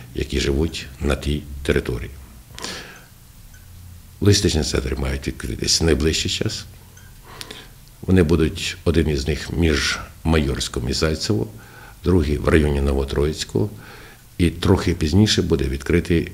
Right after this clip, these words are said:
е, логістичний центр, е, в Гнутово. Е, є, можливо,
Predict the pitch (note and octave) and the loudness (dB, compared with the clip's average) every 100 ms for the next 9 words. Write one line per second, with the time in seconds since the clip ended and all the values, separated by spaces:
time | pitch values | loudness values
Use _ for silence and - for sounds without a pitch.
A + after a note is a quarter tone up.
0 | - A#1+ C2 B1+ B1 - - - - E2 | -6 -4 -2 -4 -6 -10 -18 -6 0 0
1 | - D#2+ D2+ C2+ F2+ F2 - - C#2 C#2 | 0 -4 -4 -2 0 0 -2 -4 -6 -4
2 | C#2 C2+ D2+ E2+ E2+ - - - - - | -2 0 4 2 0 -6 -10 -16 -20 -20
3 | - - - - - - - - - - | -20 -20 -20 -20 -20 -20 -20 -18 -12 -12
4 | - - - - - C2+ - B1 E2 A2 | -12 -16 -18 -14 -6 -2 0 0 8 10
5 | F#2+ - - G2 E2+ F2+ D#2+ | 10 8 4 6 8 6 6